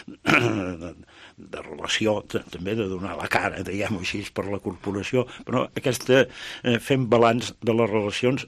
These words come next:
amb els companys, amb els professionals i les professionals, per ser correctes, diguem-ho així,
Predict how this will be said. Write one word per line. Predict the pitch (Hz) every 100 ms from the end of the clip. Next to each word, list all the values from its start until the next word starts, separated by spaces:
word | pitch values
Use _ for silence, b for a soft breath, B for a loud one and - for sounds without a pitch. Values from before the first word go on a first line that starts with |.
| -
amb | 131 127
els | -
companys, | 120 104 110 85 104
amb | 98
els | 107
professionals | - 104 107 - 98 113 -
i | 95
les | 98 110 -
professionals, | 95 98 - 85 - -
per | - -
ser | -
correctes, | - 67 - - 69 -
diguem-ho | - 78 -
així, | - -